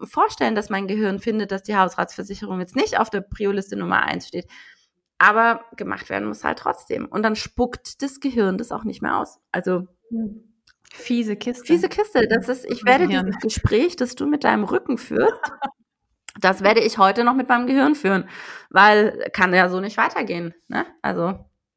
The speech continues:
Speaker 2: Auch dabei wünsche ich dir maximale Unterhaltung und vor allem viel Erfolg.
Speaker 1: Ich danke.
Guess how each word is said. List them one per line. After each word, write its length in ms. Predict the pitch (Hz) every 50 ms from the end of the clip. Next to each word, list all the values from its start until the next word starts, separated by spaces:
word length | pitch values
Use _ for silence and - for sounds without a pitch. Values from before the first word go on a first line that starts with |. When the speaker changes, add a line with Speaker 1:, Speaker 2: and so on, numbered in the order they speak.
| _ _ _ _ _ - -
Speaker 2:
Auch 180 | 196 202 196
dabei 480 | 202 - 190 208 240 240 240 233 214 202
wünsche 260 | 208 214 226 220 220
ich 100 | 208 -
dir 360 | - 214 208 208 208 208 208
maximale 800 | 196 190 202 202 202 240 220 - - 240 214 214 208 220 220 190
Unterhaltung 880 | - 196 208 220 - 214 208 202 220 214 247 - - 330 277 254 269 233
und 180 | 196 220 247 -
vor 220 | - - 214 -
allem 300 | - 202 233 240 254 269
viel 240 | 247 - 269 254 233
Erfolg. 580 | 214 220 220 - 285 240 196 180 170 175 175 - -
Speaker 1:
Ich 120 | 175 -
danke. 480 | - 190 233 294 294 - 180 - -